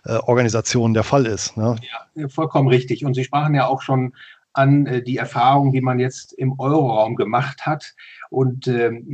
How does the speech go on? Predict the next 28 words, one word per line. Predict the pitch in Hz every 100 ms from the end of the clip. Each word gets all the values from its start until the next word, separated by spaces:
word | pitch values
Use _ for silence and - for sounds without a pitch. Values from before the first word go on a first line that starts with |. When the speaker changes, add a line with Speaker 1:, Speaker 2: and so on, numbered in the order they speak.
| 131
Speaker 2:
das | 143
ist | 165
auch | 151 151
ganz | 151 147
interessant | 143 135 131 143 160
an | 135
dieser | 135 139
Stelle | 135 147 143
zu | 139 127
erwähnen. | 120 127 143 156 147 - -
Also | - 135 147
in | 147
Europa | 151 143 143 190 180
ist | 147 147
etwas | 175 156 151 139
gelungen, | 139 120 139 190 190 196 196 _ _ _ _ _ _ _
was | 113 135
ich | 143 131
nenne | 139 165 151 143 123
Weltwährung | 139 170 127 151 135 139
im | 135 131
Kleinen. | - 131 123 117 90 -
Da | 135 175 175 165
hat | 175
man | 170 160
es | 147
tatsächlich | 151 139 165 160 147
geschafft, | 139 - 156 180 -